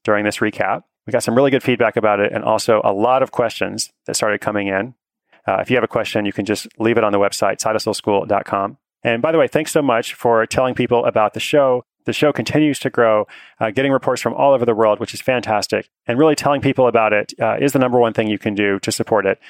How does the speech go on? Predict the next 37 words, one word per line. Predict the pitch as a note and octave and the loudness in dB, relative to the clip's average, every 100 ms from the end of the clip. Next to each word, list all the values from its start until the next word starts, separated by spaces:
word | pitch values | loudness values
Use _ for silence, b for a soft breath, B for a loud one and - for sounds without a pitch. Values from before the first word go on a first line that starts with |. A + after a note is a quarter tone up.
| B B | B B
uh, | C3+ | -2
if | C3+ | 0
you | C3+ | 0
believe | A#2+ A2+ | 0 2
in | G#2+ | 0
the | |
message, | G2+ G2 G#2 G2 - | 0 0 -2 -4 -4
if | B2+ B2 | -4 -2
you | |
believe | A2+ A2 | 0 0
it's | G#2+ - | 0 -2
helpful, | G2+ - G2 F#2+ | -4 -2 -2 -2
and | - - - | -6 -12 -4
you | A2+ | -2
think | G#2 | -2
it | G#2+ | -2
can | G2 | -2
help | F#2+ | 0
other | G2+ F#2+ | 0 -2
people | - F#2+ - - | -4 -6 -6 -6
as | - | -4
well. | F#2 - - _ _ _ _ _ - | -4 -4 -10 _ _ _ _ _ -8
So | - | -4
coming | - D3+ E3 | -2 0 0
up | |
today, | - C#3+ C3+ | 0 2 2
a | - | 2
recap | A#2 D3+ D#3 C3 | 2 2 0 0
of | C3+ | 0
the | B2 | 2
week, | A#2 A#2 - B | 2 -2 -8 B
focusing | - C#3 C#3+ C3 | -4 -2 -2 0
on | A#2+ A2+ | 0 0
a | |
few | A2+ D3 | 0 -2
specific | - B2+ A#2 A2+ | 0 -4 -4 0
lessons | A2 - G#2+ G2 | 0 0 -4 -6